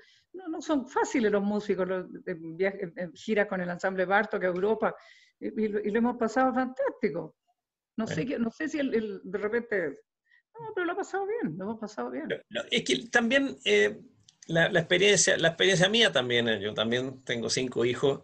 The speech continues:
Speaker 2: y creo que aquellos que hemos tenido la dicha de poder, eh, contar con una familia, eh, también nos hemos estabilizado mucho, porque nuestros colegas músicos que no han tenido la suerte de tener una familia, creo que han,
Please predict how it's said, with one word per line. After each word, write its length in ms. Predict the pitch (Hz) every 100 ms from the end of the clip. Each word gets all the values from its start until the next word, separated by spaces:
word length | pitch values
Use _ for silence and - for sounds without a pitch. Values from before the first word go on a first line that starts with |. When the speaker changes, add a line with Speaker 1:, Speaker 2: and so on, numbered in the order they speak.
| -
Speaker 2:
y 80 | 120
creo 260 | 165 190
que 220 | 175 151 - - - -
aquellos 480 | 143 - 165 190 202
que 120 | 180
hemos 180 | 175 170
tenido 300 | 165 156 175
la 160 | 143 139
dicha 560 | 208 233 - 107 87 -
de 300 | 117 117 113
poder, 640 | 120 117 127 135 139 - _ _ _ _ _ _ 135
eh, 240 | 127 117
contar 720 | 139 135 127 - 175 202 214
con 200 | - 156
una 180 | 147 151
familia, 600 | 139 131 156 147 143 165 - _ _ _ _ _
eh, 320 | - 143 139 -
también 340 | 160 165 208
nos 100 | 233
hemos 220 | 233 226 196
estabilizado 880 | - 160 147 139 - - 170 151
mucho, 400 | 113 101 - 95
porque 240 | 107 113 113
nuestros 300 | 127 127 143
colegas 400 | 151 147 180 196
músicos 540 | 185 170 180 170 175 - - _
que 140 | 208
no 80 | 220
han 80 | 247
tenido 360 | 214 220 240 208
la 100 | 123
suerte 260 | - 123 117
de 40 |
tener 100 | 117
una 120 | 123
familia, 400 | 123 139 147 151 - - -
creo 200 | 196 247
que 120 | 233
han, 140 | 233